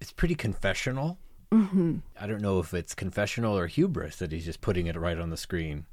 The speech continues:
Speaker 1: A, a very glib part of me is like, the only Indiana Jones franchise parallel to the phenomenon you just described is that the starting point is Karen Allen.
Speaker 2: Mm-hmm.
Speaker 1: But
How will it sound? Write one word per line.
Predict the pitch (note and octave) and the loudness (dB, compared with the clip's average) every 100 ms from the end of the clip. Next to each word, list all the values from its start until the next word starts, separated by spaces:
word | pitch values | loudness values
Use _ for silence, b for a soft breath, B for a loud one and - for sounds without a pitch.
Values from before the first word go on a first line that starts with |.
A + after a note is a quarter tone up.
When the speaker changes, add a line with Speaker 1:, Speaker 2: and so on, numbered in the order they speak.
| - - | -14 -6
Speaker 1:
A, | F#2+ E2+ | -4 -4
a | - | -6
very | D#2+ F2+ G2 E2+ D#2 - - - G#2+ | -4 2 4 2 -2 -10 -20 -10 -6
glib | F#2 F#2 F2+ | -2 0 0
part | - F2 | 0 0
of | D#2+ | 0
me | E2 D#2 | -2 -2
is | D2+ D#2 | -2 -4
like, | E2 D#2 | -4 -4
the | - F2 | 0 2
only | F2+ F2+ F2+ E2 - | 2 2 2 -2 0
Indiana | G2+ F#2 E2+ E2 | 2 2 2 0
Jones | E2 E2+ F2 | 0 0 -4
franchise | - E2+ F2 D#2+ F2+ E2 | -2 -2 -2 -2 -2 0
parallel | - F2+ E2 E2 E2 E2+ | 4 4 4 2 0 -2
to | F2+ | -4
the | D#2 | -6
phenomenon | - D#2+ D#2 F2 F#2+ G2 | -6 -4 -2 -2 -2 -2
you | G2 | -4
just | F#2+ | -6
described | F#2 - F#2+ F#2 F2 | -8 -4 0 0 -2
is | D#2 | -4
that | E2 | -4
the | E2+ | -4
starting | - - F#2 E2 F2 | -8 -2 -2 0 -4
point | D#2+ E2+ E2 - | -4 -4 -4 -8
is | E2+ | -10
Karen | - - F2 D#2+ | -6 -4 -2 -2
Allen. | D#2 E2 D#2 - - - - | -4 -4 -6 -12 -18 -14 -8
Speaker 2:
Mm-hmm. | D3 D#3 E3 - - - - | -8 -8 -10 -12 -16 -18 -10
Speaker 1:
But | G2 G#2+ F2+ | 0 2 2